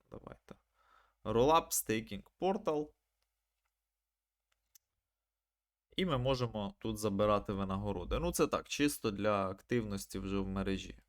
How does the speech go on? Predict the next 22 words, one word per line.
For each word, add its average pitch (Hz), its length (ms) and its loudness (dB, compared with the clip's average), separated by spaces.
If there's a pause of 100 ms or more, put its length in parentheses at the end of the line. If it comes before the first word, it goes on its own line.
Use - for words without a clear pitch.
Так? 120 320 -2 (1600)
Е, - 180 -2
є. 123 440 8 (640)
Це 170 200 10
все 156 300 8
зроблено. 98 680 4 (240)
Тепер 196 520 8 (1000)
тут 170 260 4
всі 147 260 10
завдання 117 540 8
виконали 170 580 4
для 147 200 6
поінтів, 139 640 4 (180)
е, 104 520 6
і... 113 560 2 (340)
Верифікувати 131 760 4
ви 117 100 2
зможете 120 420 0
тільки 139 380 0
після 117 360 0
снапшоту. - 600 -6
Я 107 200 4